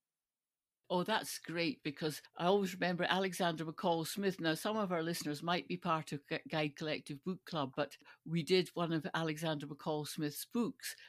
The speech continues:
But one of his books is called The Orchestra, and he invited the Big Noise from Stirling, the Raploch, to launch his book.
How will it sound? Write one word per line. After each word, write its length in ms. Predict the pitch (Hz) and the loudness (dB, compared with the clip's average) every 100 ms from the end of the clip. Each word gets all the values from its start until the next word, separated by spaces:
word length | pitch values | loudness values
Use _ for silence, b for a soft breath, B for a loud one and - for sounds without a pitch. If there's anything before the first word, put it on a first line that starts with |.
| - | -8
But 180 | - - | -6 0
one 180 | 226 262 | 2 2
of 100 | 254 | 2
his 140 | 160 | -2
books 280 | - 151 - | -4 -4 -4
is 100 | 147 | -6
called 280 | - 151 143 | -2 -2 -2
The 100 | 165 | -2
Orchestra, 640 | - 208 226 185 - 160 - | 2 2 0 -6 -4 -4 -2
and 120 | 151 143 | -2 -2
he 200 | 202 196 | 0 2
invited 500 | 165 170 170 - 143 | 2 -2 -2 -4 -4
the 260 | 156 147 139 b b b _ - - | 0 0 -2 b b b _ 0 4
Big 240 | 190 165 | 4 4
Noise 440 | 160 165 165 - - | -2 2 0 -2 -6
from 160 | 156 | -6
Stirling, 520 | 156 - 196 202 170 139 | -4 0 0 2 0 0
the 80 | |
Raploch, 500 | 151 185 - 160 147 - _ _ | 0 0 -2 -2 -2 -4 _ _
to 260 | - 165 156 - | -4 -2 -2 -4
launch 540 | 151 170 185 190 180 - | 0 4 4 2 -2 -2
his 220 | 165 - | -4 -2
book. 400 | 208 185 - | -2 -2 -2